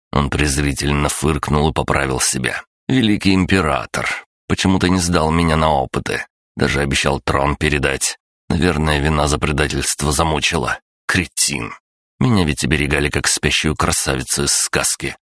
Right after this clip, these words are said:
Только там все веретена сожгли, а вокруг меня постоянно сахар прятали».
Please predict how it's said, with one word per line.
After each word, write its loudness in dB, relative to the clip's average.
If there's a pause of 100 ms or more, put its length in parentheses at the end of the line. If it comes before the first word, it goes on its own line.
(200)
Только 0
там 2
все 0
веретена 0
сожгли, 0 (160)
а 0
вокруг -2
меня 2
постоянно 0
сахар -2
прятали». -4